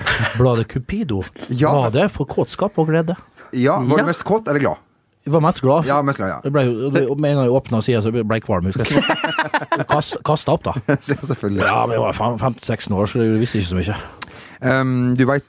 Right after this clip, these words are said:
Speaker 2: eh, hakket mer nå. Men, eh, altså, vi vet at City får ny manager. Eh, vi går ut fra at Wenger, han, eh, eller Van, Van Schär, som han heter ifølge Åge Hareide.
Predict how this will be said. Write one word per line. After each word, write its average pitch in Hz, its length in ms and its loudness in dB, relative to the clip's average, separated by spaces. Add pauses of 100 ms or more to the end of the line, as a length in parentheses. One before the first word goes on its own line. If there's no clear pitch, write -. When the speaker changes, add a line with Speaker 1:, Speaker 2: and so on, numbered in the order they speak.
(140)
Speaker 2:
eh, 113 320 4
hakket 98 540 -2
mer 113 260 2 (220)
nå. 101 240 2
Men, 156 440 2
eh, 151 380 4
altså, 151 180 2
vi 151 80 2
vet 147 160 2
at 139 100 -2
City 143 260 -2
får 123 140 2
ny 123 100 2
manager. 123 380 2
Eh, 127 440 2
vi 113 140 2
går 104 140 4
ut 107 60 -2
fra 107 80 0
at 101 60 -2
Wenger, 107 280 2
han, 104 260 2
eh, 98 300 0
eller 110 180 2
Van, 110 420 0
Van 123 380 -2
Schär, 151 800 -4
som 139 120 -2
han 139 140 2
heter 147 160 -6
ifølge 139 400 -2
Åge 127 420 0
Hareide. 127 360 -2